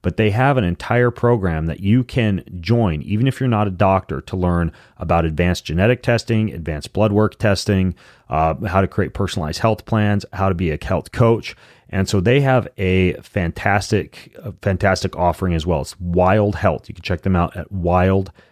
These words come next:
health dot com. Now, there's another guy named Paul Chek. Paul Chek has what's called the Chek Academy. He's also been on my podcast before.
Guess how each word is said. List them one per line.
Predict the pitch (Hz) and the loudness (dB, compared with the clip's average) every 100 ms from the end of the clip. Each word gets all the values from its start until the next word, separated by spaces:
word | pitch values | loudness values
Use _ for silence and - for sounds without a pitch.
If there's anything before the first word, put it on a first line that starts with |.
| _ | _
health | 101 87 - - | 0 0 -2 -6
dot | 90 82 | -4 -4
com. | - 101 82 - _ _ _ _ _ _ - _ _ _ _ | -2 -2 -2 -4 _ _ _ _ _ _ -20 _ _ _ _
Now, | 107 104 | 2 2
there's | 104 95 | 2 2
another | 98 127 185 147 | 2 2 2 2
guy | 110 101 | 2 2
named | 98 87 82 | 0 -2 -2
Paul | - 117 | 0 0
Chek. | - - 131 - - _ _ _ _ | -2 -2 -2 -2 -12 _ _ _ _
Paul | - 147 | 0 0
Chek | - 143 - | 2 -2 0
has | 98 | 0
what's | 101 - | 0 0
called | 101 85 | -2 -4
the | |
Chek | - 110 101 | -2 -2 0
Academy. | 85 - 64 64 | -2 -6 -6 -8
He's | - 156 135 | -2 0 2
also | 131 127 | 2 0
been | 101 98 | 0 0
on | |
my | 90 | 0
podcast | - 92 85 90 80 - | 0 0 0 -2 -2 -6
before. | 82 98 60 | -6 -4 -4